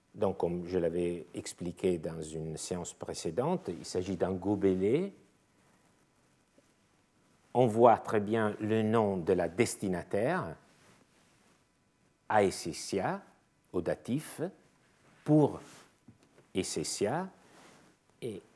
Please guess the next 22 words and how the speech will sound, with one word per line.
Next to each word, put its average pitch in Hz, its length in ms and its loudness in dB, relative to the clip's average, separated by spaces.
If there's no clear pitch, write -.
Essesia, 127 600 -4
c'est, 80 220 -10
on, 78 160 -10
on 95 100 -4
peut 95 280 -2
très 120 200 2
bien 101 180 -2
penser 143 560 0
que 87 120 -4
c'est 92 300 4
le, 82 380 -4
la 85 120 -6
forme, 92 680 2
euh, 78 420 -12
archaïque - 680 -2
de 98 360 0
equitas. - 760 -4
Qu'est-ce 117 180 0
que 95 120 -4
ça - 460 -6
veut 82 140 -2
dire ? 139 280 -2